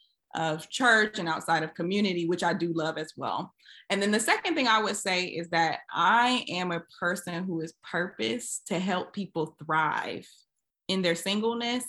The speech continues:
and in their spiritual walk. Um, so ultimately, everything I do, Felicia, comes from that, uh, that really, really simple purpose statement, help people thrive and find abundant life, eh, right? I feel like everything I do, the events that I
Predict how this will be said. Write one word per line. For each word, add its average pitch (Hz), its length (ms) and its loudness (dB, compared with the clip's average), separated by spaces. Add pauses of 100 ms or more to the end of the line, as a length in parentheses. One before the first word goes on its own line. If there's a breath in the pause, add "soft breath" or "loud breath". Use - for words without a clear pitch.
and 170 360 -2
in 170 200 -4
their 165 140 0
spiritual 165 520 -4
walk. 151 360 -4 (560 soft breath)
Um, 175 560 4
so 185 400 2 (180)
ultimately, 381 640 2
everything 247 480 0
I 196 240 4
do, 196 240 -6
Felicia, 247 680 0 (140)
comes 208 400 0
from 185 420 0
that, 156 380 2 (540)
uh, 170 440 4
that 175 180 2 (140)
really, 269 280 0
really 226 260 2
simple 190 480 -2
purpose 165 380 -4
statement, - 340 -4
help 202 200 -2
people 170 240 -4
thrive 156 340 0
and 156 140 -6
find 156 220 -2
abundant 151 340 -4
life, - 240 -6 (160)
eh, 170 160 -8
right? 165 320 2 (280 loud breath)
I 185 120 4
feel 208 180 2
like 190 240 6
everything 202 400 2
I 170 120 2
do, 165 180 0
the 165 140 0
events 277 320 2
that 269 100 0
I 240 180 6